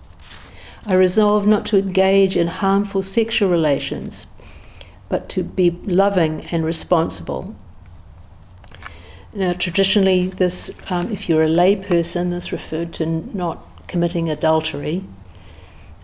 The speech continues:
And if you were a monk or nun, it, it meant keeping your vows of celibacy. And then also it ru-, ruled out,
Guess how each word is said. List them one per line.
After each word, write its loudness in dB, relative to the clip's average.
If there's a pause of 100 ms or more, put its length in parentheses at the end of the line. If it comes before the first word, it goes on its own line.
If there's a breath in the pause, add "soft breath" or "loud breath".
(140)
And 2
if -4
you 4
were 4
a 2
monk -2 (240)
or -4
nun, -2
it, -4 (180)
it -8 (180)
meant -4
keeping -2
your -2
vows -2
of -12
celibacy. -2 (2000 soft breath)
And 0
then 2
also 2
it -4
ru-, -4
ruled 2
out, 0